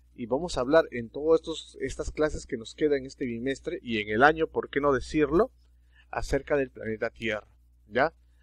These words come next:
Así que vamos a hablar así rápido del planeta Tierra. La Tierra es el tercer planeta del sistema planetario solar. Eso tú ya lo sabías.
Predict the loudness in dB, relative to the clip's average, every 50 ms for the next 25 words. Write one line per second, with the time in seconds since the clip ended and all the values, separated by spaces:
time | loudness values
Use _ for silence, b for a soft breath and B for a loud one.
0 | -20 _ -18 -16 -14 -14 -14 -8 -4 -4 -4 -4 -6 _ _ _ -4 -4 -4 -4
1 | -6 -6 -2 0 2 2 2 0 -2 -2 -2 0 2 4 4 4 4 4 2 2
2 | 2 2 -2 -6 -6 -4 -2 -2 -4 -2 0 2 2 2 0 -4 -14 -18 _ _
3 | _ _ _ _ _ _ _ B B B B B B 0 2 2 2 4 6 6
4 | 6 6 4 2 4 2 2 2 0 -2 -4 0 -2 -2 -2 0 -2 -2 0 0
5 | -2 -2 0 -2 0 2 0 -2 -2 -8 -14 -16 -16 -18 0 2 2 4 4 0
6 | -4 -4 -4 -6 -6 -6 -6 -6 -4 -4 -4 -4 -4 0 2 2 2 0 -4 _
7 | -10 -10 -10 -10 -10 -4 0 0 0 0 0 -4 -8 -12 0 0 2 4 4 4
8 | 2 2 -4